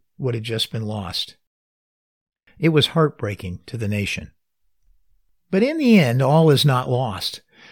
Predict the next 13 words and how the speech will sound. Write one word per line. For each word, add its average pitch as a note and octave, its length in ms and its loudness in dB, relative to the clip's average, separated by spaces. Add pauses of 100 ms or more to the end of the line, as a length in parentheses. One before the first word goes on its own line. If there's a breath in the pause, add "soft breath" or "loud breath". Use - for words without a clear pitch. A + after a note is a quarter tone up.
(100)
The D3 100 2
world G#3 400 8
was D#3+ 160 4
given D3+ 260 4
a D3+ 60 2
gift, D3+ 480 0 (580)
and D3 140 2
as B2+ 100 2
J D#3+ 240 4
F F3 120 0
K D3 200 2
would C#3 180 0
say, G#2+ 520 -2